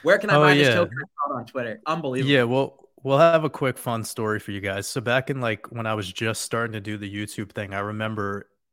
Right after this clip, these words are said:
Speaker 2: we had that moment where Elon was, like, on Saturday Night Live talking about Dogecoin and stuff like that.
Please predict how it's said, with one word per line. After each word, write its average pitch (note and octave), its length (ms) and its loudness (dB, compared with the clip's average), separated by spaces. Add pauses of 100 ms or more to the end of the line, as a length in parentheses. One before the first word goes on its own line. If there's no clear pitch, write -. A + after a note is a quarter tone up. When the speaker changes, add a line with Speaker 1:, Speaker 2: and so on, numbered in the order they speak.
(100)
Speaker 2:
we A2 300 -6
had G#2+ 460 -4
that G#2+ 220 -4
moment A2 460 -6
where G#2 300 -6
Elon A2+ 460 -4
was, G2+ 120 -6
like, G#2+ 160 -6
on G2+ 220 -6
Saturday A2 500 -2
Night G#2 260 -4
Live G2+ 280 -2
talking A2+ 360 -6
about F#2+ 200 -6
Dogecoin G#2 580 -6
and F#2+ 120 -12
stuff - 180 -8
like G#2 120 -8
that. G#2+ 180 -4